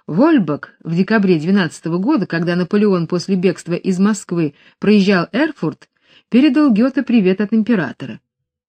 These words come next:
Это тоже немало значило для Августа, ведь он воздавал Наполеону прямо-таки божеские почести, которые, на мой взгляд, тому не слишком подобали, ибо чем он их заслужил?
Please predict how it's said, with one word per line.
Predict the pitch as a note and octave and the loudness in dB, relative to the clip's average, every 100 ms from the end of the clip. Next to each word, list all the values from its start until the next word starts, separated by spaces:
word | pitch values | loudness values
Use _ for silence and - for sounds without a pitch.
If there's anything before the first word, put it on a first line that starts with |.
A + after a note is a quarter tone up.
| _ - | _ -4
Это | G#3 D4+ | 0 2
тоже | D#4+ B3 B3 | 2 2 4
немало | B3 A3+ G#3+ | 4 4 2
значило | G3+ F#3+ F#3 F#3 F3+ | 2 2 0 -2 -4
для | E3+ F3+ | -2 -4
Августа, | E3+ E3+ D#3+ D#3+ - E3 _ _ _ _ _ | -4 -4 -6 -10 -10 -12 _ _ _ _ _
ведь | D3 C#3 | -10 -2
он | G3 | 0
воздавал | G3+ G3 F#3 F3+ A3 | 2 0 0 0 2
Наполеону | G#3+ G3 F#3 A3 G#3+ | 2 2 2 2 0
прямо-таки | F3+ G3 A3 G#3+ - G#3+ _ _ | 0 0 0 -2 -4 -6 _ _
божеские | C#3+ C#3+ G#3 G#3 - G#3+ | -6 0 0 0 -2 -2
почести, | G3+ A3 A#3+ B3+ - - - _ _ _ | 0 -2 -2 -10 -12 -12 -12 _ _ _
которые, | D3+ C#3+ F#3 F#3 | -10 -2 2 2
на | F#3 | 4
мой | F#3 | 2
взгляд, | F#3+ E3 F3 G3 - | 0 0 -2 -2 -4
тому | F3 F3 | -2 0
не | F3+ | 0
слишком | - F#3+ F#3+ F#3 | -2 -4 -2 -4
подобали, | E3+ F3+ G3+ B3+ G3 C3 _ _ _ _ | -4 -2 -2 0 -2 -4 _ _ _ _
ибо | D#3 D3+ D#3+ | -6 -4 -4
чем | - A#3 D#3 | 0 0 0
он | D3 | -2
их | C#3+ - | -6 -8
заслужил? | B2+ D#3+ - G3+ D3 B2 | -10 -8 -2 -2 -2 -8